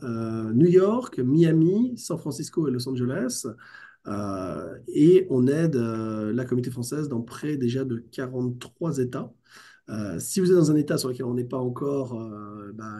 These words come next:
il s'agit de nous le dire, on, on sera dans votre État également. Euh, on travaille à travers Zoom, hein. Euh, donc même, euh, par exemple, notre clientèle qui est à Philadelphie, on se parle souvent à travers Zoom, hein. Euh, c'est la réalité. Donc maintenant, peu importe où vous êtes, euh, aux États-Unis, ce serait avec plaisir de,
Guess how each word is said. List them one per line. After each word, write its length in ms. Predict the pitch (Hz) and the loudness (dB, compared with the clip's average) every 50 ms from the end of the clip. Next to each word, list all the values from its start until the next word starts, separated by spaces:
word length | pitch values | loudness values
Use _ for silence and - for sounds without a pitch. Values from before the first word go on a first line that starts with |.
| 107 104 | -12 -14
il 260 | 104 104 101 104 110 | -14 -14 -14 -14 -12
s'agit 200 | - 127 120 123 | -6 -2 0 4
de 60 | 143 | 4
nous 60 | 143 131 | 4 4
le 80 | 135 | 4
dire, 240 | 135 170 269 339 208 | 4 6 6 6 6
on, 380 | 120 110 120 123 123 120 120 127 | 4 0 -2 -2 -2 -2 -2 -2
on 80 | 127 | -2
sera 300 | 123 - 135 131 123 165 | -4 -4 -4 -2 -2 0
dans 100 | 156 135 | 0 0
votre 280 | 135 139 143 143 - 139 | -2 -2 -4 -4 -6 -8
État 180 | 143 151 139 | -6 -4 -4
également. 520 | 127 123 131 123 120 127 131 175 190 160 113 | -4 -2 -2 -2 -2 -2 -2 -2 -4 -4 -6
Euh, 60 | 117 117 - - - - - - - | -6 -10 -12 -16 -18 -20 -14 -8 -6
on 60 | 127 | -4
travaille 260 | - 143 139 139 139 | -2 0 2 4 4
à 40 | 135 | 2
travers 260 | - 147 147 147 147 | 2 0 -2 0 4
Zoom, 280 | 151 190 220 233 190 147 | 6 8 8 8 8 6
hein. 180 | 143 175 - - - - - - _ _ - | 2 0 -4 -6 -12 -20 -20 -20 _ _ -10
Euh, 280 | 143 120 113 110 110 113 113 | -6 -6 -4 -4 -4 -2 -2
donc 180 | 123 123 123 | -2 0 2
même, 280 | 131 147 151 156 151 143 | 2 4 4 6 4 4
euh, 280 | 127 120 120 120 117 | 4 2 2 0 0
par 140 | 113 - 120 | -2 -2 -2
exemple, 160 | 120 131 135 | -2 0 0
notre 100 | 127 123 | -2 -2
clientèle 320 | - 135 123 123 135 131 127 | -2 -2 -2 0 0 -2 -2
qui 80 | 123 | -2
est 100 | 123 127 | -4 -6
à 40 | 127 | -6
Philadelphie, 680 | 123 - 127 120 120 120 120 117 - - 143 147 143 127 110 | -4 -2 0 0 2 0 0 -2 -4 -4 -2 -2 -2 -2 -2
on 80 | 110 120 | -4 -8
se 100 | - - | -10 -10
parle 160 | 113 113 120 | -8 -8 -8
souvent 320 | - - 135 127 131 135 | -8 -8 -6 -4 -4 -4
à 40 | 131 | -4
travers 260 | 123 127 127 123 120 | -6 -4 -4 -2 0
Zoom, 240 | 117 135 170 180 156 | 2 2 2 2 0
hein. 180 | 127 147 - - - | -2 -4 -6 -10 -10
Euh, 420 | 120 120 117 117 117 117 110 120 120 - - - - - _ - | -10 -8 -6 -6 -6 -8 -8 -10 -12 -14 -18 -20 -20 -20 _ -14
c'est 160 | - - - | -8 -2 0
la 100 | 139 131 | 0 2
réalité. 520 | 123 135 135 131 127 123 123 156 170 175 | 2 4 4 2 2 0 2 2 2 4
Donc 180 | 160 139 120 123 | 2 2 0 -2
maintenant, 360 | 139 123 123 - 147 147 143 | -4 -4 -4 -2 -2 -2 -2
peu 120 | 139 - 151 | 0 -2 -2
importe 300 | 139 - 156 143 - - | -2 -4 -6 -6 -6 -6
où 60 | 135 | -4
vous 140 | 135 127 135 | -2 -2 -2
êtes, 200 | 135 - - - | -2 -4 -4 -6
euh, 360 | 120 117 117 113 113 113 - - | -6 -4 -4 -6 -6 -8 -6 -6
aux 120 | 131 135 | -4 -2
États-Unis, 600 | 123 123 123 131 123 117 117 117 117 123 135 143 | -2 -2 -2 0 -2 -2 0 0 0 0 0 -2
ce 80 | 135 - | -4 -6
serait 120 | - - | -10 -12
avec 100 | 123 - | -12 -6
plaisir 320 | - 123 120 120 127 131 127 | -4 -2 0 0 -2 -2 -2
de, 220 | 120 113 113 123 | -4 -6 -6 -10